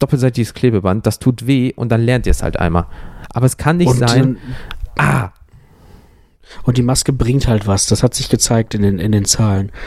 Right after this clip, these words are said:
Speaker 2: Ähm,
Speaker 1: Ja.
Speaker 2: es ist, es gibt dieses, es gibt dieses schöne, das schöne Meme irgendwie, ähm, <laughs> da ist einer, äh, „Wenn dich jemand“, also stehen so zwei so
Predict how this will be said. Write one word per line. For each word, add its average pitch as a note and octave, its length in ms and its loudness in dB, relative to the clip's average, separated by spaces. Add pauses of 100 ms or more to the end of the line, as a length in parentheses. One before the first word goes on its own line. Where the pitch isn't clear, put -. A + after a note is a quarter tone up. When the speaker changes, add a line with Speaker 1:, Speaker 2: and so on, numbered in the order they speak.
(440)
Speaker 2:
Ähm, A#2 500 0 (540)
Speaker 1:
Ja. G3+ 240 2
Speaker 2:
es D3+ 100 4
ist, - 320 0
es C3 80 2
gibt - 180 2
dieses, C3 260 0
es B2+ 120 -2
gibt C#3+ 140 2
dieses B2+ 220 0
schöne, D#3 380 0 (300)
das - 120 0
schöne C#3+ 220 2
Meme D3+ 420 0
irgendwie, B2+ 520 2 (320)
ähm, A#2+ 400 2
<laughs> - 40 -2
da D#3+ 60 4
ist D#3 180 0
einer, C3+ 320 0 (380)
äh, A#2+ 260 2 (320)
„Wenn D#3 220 2
dich E3+ 220 -2
jemand“, D3 220 2
also B2+ 140 2
stehen C#3+ 200 0
so C3 100 0
zwei C3 440 -2
so B2 120 -2